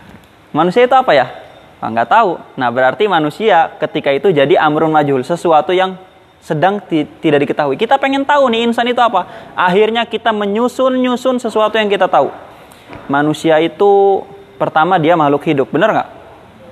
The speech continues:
Nah, hayawan itu makhluk hidup artinya, makhluk hidup. Apa ya bedanya manusia dengan makhluk hidup yang lain? Oh, manusia itu berpikir. Akhirnya kita tambahkan natik.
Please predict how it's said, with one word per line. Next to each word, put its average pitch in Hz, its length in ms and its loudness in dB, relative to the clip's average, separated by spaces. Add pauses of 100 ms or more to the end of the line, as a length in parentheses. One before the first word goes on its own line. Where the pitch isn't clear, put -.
(340)
Nah, - 140 -12 (800)
hayawan 165 400 2
itu 196 160 -10
makhluk 160 240 -2
hidup 175 240 -6
artinya, 127 400 -8 (320)
makhluk 135 400 -4
hidup. 131 320 -2 (960)
Apa 269 320 0
ya 196 80 2
bedanya 170 320 0
manusia 208 400 -2
dengan 190 160 -2
makhluk 190 240 0
hidup 190 240 0
yang 196 80 0
lain? 190 240 2 (2750)
Oh, 147 400 2
manusia 143 320 -2
itu 202 160 2
berpikir. 208 560 0 (1200)
Akhirnya 139 400 -2
kita 180 160 -4
tambahkan 185 400 0
natik. 156 480 0